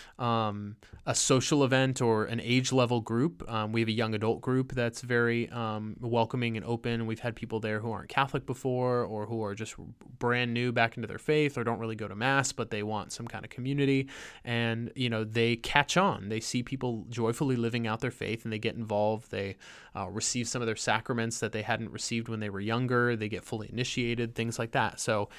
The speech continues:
you never know what's gonna happen. Um, a great way I think that, um, is more, is approachable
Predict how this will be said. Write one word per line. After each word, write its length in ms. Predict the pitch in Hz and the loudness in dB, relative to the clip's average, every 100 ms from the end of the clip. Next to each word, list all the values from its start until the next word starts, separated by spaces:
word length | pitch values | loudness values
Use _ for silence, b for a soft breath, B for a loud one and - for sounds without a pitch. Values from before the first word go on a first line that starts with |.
| B B | B B
you 120 | 135 | 2
never 260 | 127 135 143 | 6 8 8
know 320 | 131 131 113 | 6 6 4
what's 380 | 110 113 104 - | 2 0 0 -2
gonna 180 | - 104 | -6 -2
happen. 380 | 131 131 - - - B B B B | 0 -2 -4 -12 -14 B B B B
Um, 580 | 120 117 110 101 101 - _ - | 4 6 4 2 -6 -12 _ 4
a 120 | 139 | 6
great 280 | 131 165 170 | 10 8 8
way 160 | 180 | 6
I 80 | 143 | 6
think 300 | 131 143 127 | 4 -2 0
that, 340 | 127 113 - | 4 4 2
um, 260 | 127 123 107 | -2 -4 -4
is 140 | 123 135 | -4 0
more, 220 | 123 107 | 0 0
is 140 | 127 113 | -2 -4
approachable 680 | - 131 135 165 175 202 | 0 2 4 6 4 4